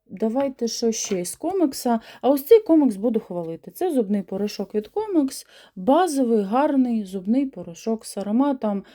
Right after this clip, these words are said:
От тут написано чайного дерева та м'яти, тут більше відчувається, слава Богу, м'ята, бо чайне дерево в рота, ну, якось не дуже хотілося б відчувати. Класно, відчищає, блискучі, білі зуби, класна штука. І коштує копійки на фоні зубних паст.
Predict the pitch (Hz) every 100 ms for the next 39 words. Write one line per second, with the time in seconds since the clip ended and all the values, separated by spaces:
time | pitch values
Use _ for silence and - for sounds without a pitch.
0 | - - - 208 220 214 208 214 226 214
1 | - 220 220 214 220 247 262 262 262 294
2 | 311 392 392 269 320 262 214 214 190 185
3 | - 185 185 175 175 170 - 175 170 175
4 | 180 220 254 311 269 240 196 - 202 185
5 | 175 175 170 175 202 285 311 269 233 -
6 | - _ 330 285 233 208 - 180 185 185
7 | 185 175 165 160 - 170 165 - 165 156
8 | 160 170 - - - - 330 392 381 269
9 | 226 226 - 233 - 262 302 330 269 233
10 | 190 180 - - - - 202 226 - 294
11 | 285 208 175 220 185 196 226 185 - 269
12 | 320 277 233 - 175 - 160 - - _
13 | - 214 208 262 262 - 196 196 214 208
14 | - 262 190 - 196 180 175 175 175 -
15 | - - - -